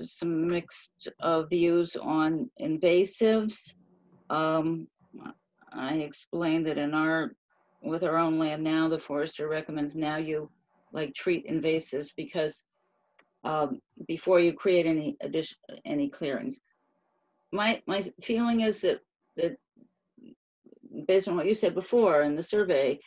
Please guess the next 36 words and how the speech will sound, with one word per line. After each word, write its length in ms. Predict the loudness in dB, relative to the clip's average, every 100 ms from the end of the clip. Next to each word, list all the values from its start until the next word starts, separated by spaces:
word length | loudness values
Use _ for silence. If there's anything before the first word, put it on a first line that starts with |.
| _ -10
you 160 | -4 -2
know, 80 | 0
we're 120 | 0
not 220 | 0 0
in 140 | 0 0
this 180 | -2 -4
to 100 | -2
make 240 | -2 -2
a 40 | -2
lot 200 | -2 -4
of 60 |
commercial 460 | -4 -4 -4 -6 -6
money. 400 | -2 -2 -2 -6
We 160 | -8 -6
just 460 | -4 -6 -6 -20 -20 _ _ _ _ _ -4
want 400 | 0 2 0 -2 _ -6
recreational 640 | -4 0 2 2 2 -2
activity 680 | -2 -2 -2 0 0 0 0
and 240 | 0 -2 -2
healthy 400 | -4 -2 -4 -4
forests 680 | -2 0 2 0 -4 -14 -6
with 200 | -6 -2
a 40 |
lot 260 | -2 0 0
of 120 | 0 -4 _ _ _ -6
carbon 540 | -2 0 0 -2 -2 -12 _ _ _
sequestration 1120 | -8 -6 0 0 0 0 2 2 -2 -2 -2
and, 240 | -2 -4 -8 -4
and 140 | -2
a 60 | -2
lot 320 | -2 -2 0
of, 200 | -2 -2 -4
um, 440 | -2 -2 -4 -10 -20 _ _ _ _ -4
variation 640 | 0 0 -2 -4 -8 -10
for 180 | -8 -4
the 240 | -4